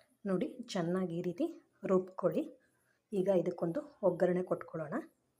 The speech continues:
ಅದೇ ಪಾತ್ರೆಯಲ್ಲಿ ಒಂದು ಸ್ಪೂನ್ ಎಣ್ಣೆ ಹಾಕ್ಕೊಂಡು ಸಾಸಿವೆ ಮತ್ತು ಹಸಿ ಕರಿಬೇವನ್ನ ಹಾಕ್ಕೊಂಡು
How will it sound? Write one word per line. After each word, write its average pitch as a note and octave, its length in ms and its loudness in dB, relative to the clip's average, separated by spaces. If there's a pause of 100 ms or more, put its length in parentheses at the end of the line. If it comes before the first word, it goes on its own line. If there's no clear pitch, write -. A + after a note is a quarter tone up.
(1000)
ಅದೇ F3 160 0 (100)
ಪಾತ್ರೆಯಲ್ಲಿ F3 420 -4 (920)
ಒಂದು F#3+ 200 0
ಸ್ಪೂನ್ F#3+ 300 -4
ಎಣ್ಣೆ E3+ 180 -4
ಹಾಕ್ಕೊಂಡು E3 300 -8 (840)
ಸಾಸಿವೆ F3+ 420 -4
ಮತ್ತು C#4+ 180 -8 (240)
ಹಸಿ G3 220 -4 (100)
ಕರಿಬೇವನ್ನ D#3 460 -8
ಹಾಕ್ಕೊಂಡು D#3+ 360 -8